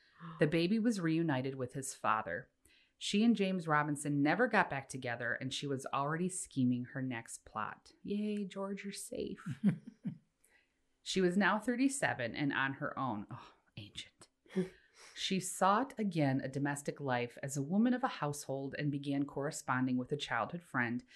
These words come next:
Speaker 1: named Margaret. Margaret Cotton, to be exact.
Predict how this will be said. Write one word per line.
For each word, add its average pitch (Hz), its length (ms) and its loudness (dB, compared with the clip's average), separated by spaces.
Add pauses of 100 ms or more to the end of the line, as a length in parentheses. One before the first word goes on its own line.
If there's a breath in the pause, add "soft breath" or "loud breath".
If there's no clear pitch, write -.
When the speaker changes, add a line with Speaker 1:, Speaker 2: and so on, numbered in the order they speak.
(220 loud breath)
Speaker 1:
named 135 400 2 (240 soft breath)
Margaret. 139 680 0 (260)
Margaret 127 440 4
Cotton, - 340 -2
to - 100 -18
be - 120 -16
exact. - 500 -6